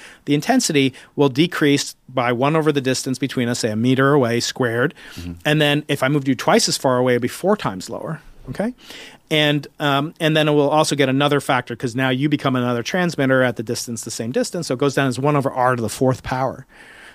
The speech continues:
Speaker 1: Okay, so it's a very, very steep function.
Speaker 2: Yep.
Speaker 1: What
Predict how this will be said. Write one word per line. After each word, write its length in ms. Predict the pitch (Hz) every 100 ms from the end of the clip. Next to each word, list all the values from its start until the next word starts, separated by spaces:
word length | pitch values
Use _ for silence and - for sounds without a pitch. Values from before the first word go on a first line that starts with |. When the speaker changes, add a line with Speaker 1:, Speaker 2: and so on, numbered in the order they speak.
| _
Speaker 1:
Okay, 140 | 135
so 100 | -
it's 80 | -
a 60 | 120
very, 280 | 135 151 147
very 180 | 123 117
steep 280 | - 120 -
function. 380 | 101 76 - -
Speaker 2:
Yep. 140 | 85 - - -
Speaker 1:
What 260 | - 151 -